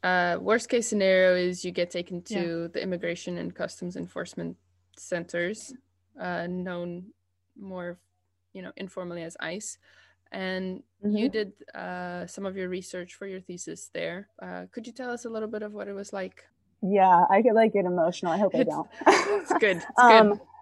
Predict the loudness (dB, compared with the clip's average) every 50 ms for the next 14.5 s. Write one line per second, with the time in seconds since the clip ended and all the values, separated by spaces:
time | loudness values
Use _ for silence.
0 | -20 -20 -20 _ _ -2 0 2 4 6 8 8 8 8 6 2 2 4 2 2
1 | 2 0 -2 2 4 4 4 2 0 -2 -2 0 2 0 0 0 -2 _ -8 2
2 | 6 6 6 8 6 4 2 2 0 -2 -8 _ _ -20 -18 -6 2 6 6 8
3 | 8 8 8 6 4 -4 _ -10 -6 -4 -4 -4 -4 -6 _ _ _ -16 -12 -10
4 | -10 -10 -2 6 8 10 10 8 8 4 -4 -12 -14 _ _ _ _ _ _ _
5 | _ _ _ _ _ _ 2 4 4 2 2 2 2 4 4 4 4 4 4 4
6 | 2 2 0 -2 -14 -16 -8 2 4 6 6 8 8 8 6 6 4 4 4 4
7 | 6 4 4 4 4 4 4 6 6 6 6 4 4 2 -4 -4 -4 -6 -8 -6
8 | 0 2 2 2 2 2 2 2 2 2 2 2 2 2 4 4 6 6 6 6
9 | 6 6 6 6 6 6 4 4 4 4 4 4 4 2 2 4 6 6 6 6
10 | 6 6 6 8 8 8 8 6 6 8 8 6 6 6 4 6 6 4 4 6
11 | 4 2 2 2 4 4 6 6 6 6 4 4 4 4 4 2 2 0 -4 -12
12 | -20 -10 -2 0 2 4 4 4 4 4 4 2 4 4 6 6 6 6 6 6
13 | 8 8 8 8 6 2 -2 -4 _ _ -2 0 0 2 2 2 2 4 6 6
14 | 6 6 4 2 0 2 2 2 0 0